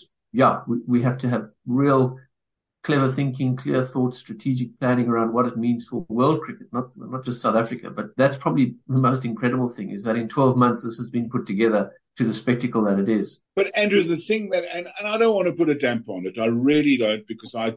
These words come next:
Speaker 2: do think it's fantastic. And, and I know as we'll get through the, the course of our interview this, this evening that, uh, there's a couple of questions around it that I want to ask.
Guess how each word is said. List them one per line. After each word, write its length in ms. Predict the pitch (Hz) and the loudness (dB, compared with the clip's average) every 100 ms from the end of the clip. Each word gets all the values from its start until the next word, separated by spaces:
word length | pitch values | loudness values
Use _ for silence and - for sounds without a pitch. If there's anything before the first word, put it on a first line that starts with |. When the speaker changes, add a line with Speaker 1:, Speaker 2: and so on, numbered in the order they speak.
| - | -6
Speaker 2:
do 200 | 120 123 | -4 -4
think 300 | - 110 104 | -4 -8 -8
it's 140 | - | -14
fantastic. 680 | - 95 - 101 - 98 - | -12 -12 -10 -10 -10 -12 -10
And, 220 | 98 92 - | -10 -12 -12
and 160 | 98 98 | -8 -6
I 60 | |
know 300 | 98 110 104 - _ _ - | -2 0 0 -4 _ _ -10
as 160 | 98 98 | -8 -4
we'll 120 | 104 | -4
get 240 | 110 - | -4 -6
through 160 | - 98 | -6 -6
the, 160 | 98 - _ | -8 -10 _
the 80 | 95 | -10
course 340 | - 110 - | -6 -6 -6
of 80 | - | -6
our 160 | 95 92 | -6 -6
interview 420 | 87 90 92 87 | -8 -10 -8 -6
this, 360 | 82 - - _ | -6 -8 -12 _
this 180 | - - | -14 -12
evening 260 | 98 90 90 | -8 -6 -6
that, 360 | 90 - 90 | -6 -8 -4
uh, 160 | 90 90 - | -2 -4 -8
there's 160 | 82 | -10
a 60 | - | -6
couple 220 | 104 90 | -8 -8
of 60 | - | -6
questions 460 | 95 - 87 82 | -4 -4 -8 -6
around 320 | 95 113 110 | -2 0 0
it 80 | 92 | -2
that 120 | 92 90 | -6 -6
I 40 | |
want 180 | 90 90 | -6 -6
to 160 | - | 0
ask. 160 | 131 | 0